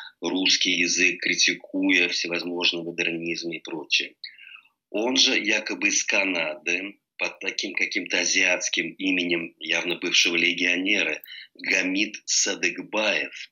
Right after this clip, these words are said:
вел рубрику о монархизме и публиковал исследования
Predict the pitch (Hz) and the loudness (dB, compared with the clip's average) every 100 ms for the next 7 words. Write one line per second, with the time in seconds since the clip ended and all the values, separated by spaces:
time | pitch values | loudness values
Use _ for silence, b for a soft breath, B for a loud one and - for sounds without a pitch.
0 | _ 85 98 104 90 85 87 101 101 107 | _ -12 -8 -6 -6 -6 -6 -4 -4 -2
1 | 98 98 95 92 - - - - - _ | -2 0 2 0 -2 -6 -8 -10 -10 _
2 | _ - - - 87 90 90 90 85 - | _ -4 -4 -2 -2 2 2 2 2 2
3 | 95 101 92 90 90 | 2 0 -2 0 0